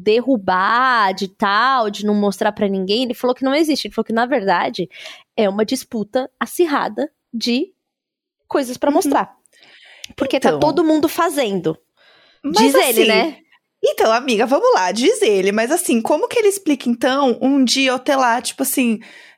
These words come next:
Speaker 2: quinze mil pessoas vendo, aí no dia que eu ponho lá, marco assim, ó, parceria paga, o negócio vai pra duas mil?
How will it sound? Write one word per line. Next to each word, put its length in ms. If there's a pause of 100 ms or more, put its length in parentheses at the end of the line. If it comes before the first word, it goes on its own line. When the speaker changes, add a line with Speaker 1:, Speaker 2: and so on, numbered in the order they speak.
(320)
Speaker 2:
quinze 400
mil 140
pessoas 520
vendo, 400 (140)
aí 160
no 100
dia 200
que 140
eu 60
ponho 340
lá, 240
marco 340
assim, 160
ó, 60
parceria 560
paga, 760 (380)
o 120
negócio 440
vai 120
pra 140
duas 340
mil? 360